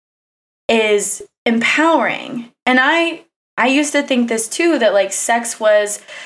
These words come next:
sex was a bodily function and that, you know, you need it just like you need water and,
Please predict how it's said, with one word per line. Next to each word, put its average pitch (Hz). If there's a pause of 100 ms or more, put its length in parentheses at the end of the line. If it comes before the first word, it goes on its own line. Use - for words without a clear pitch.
(140)
sex 233
was 226
a 214
bodily 269
function 247
and 202
that, 185
you 208
know, 202
you 196
need 214
it 233
just 226
like 220
you 220
need 220
water 202
and, 185